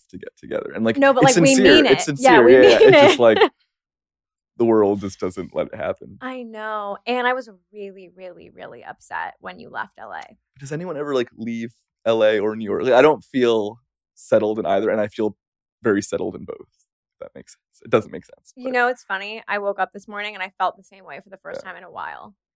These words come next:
Speaker 2: where I was like, "Oh, I actually do feel like I'm not," maybe my first time back here post-covid.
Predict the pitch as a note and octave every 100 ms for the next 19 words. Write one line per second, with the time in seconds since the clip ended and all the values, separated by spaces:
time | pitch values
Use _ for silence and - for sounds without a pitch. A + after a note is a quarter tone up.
0 | _ - A#3+ A#3 A3+ A3+ G#3+ - A3+ G#3+
1 | G3+ G3 - G3 G3 - A3 G3 G3+ F#3+
2 | F#3+ G3 F3+ E3+ F3 E3+ _ _ _ _
3 | _ _ _ _ _ - G3+ G#3 G#3 F#3+
4 | F#3 F#3 F#3 _ B3+ C4 C#4+ C4+ - -
5 | - A#3 A3+ G#3+ G#3+ - A#3 A#3 A#3 B3
6 | A#3 - A#3 A3+ B3 B3+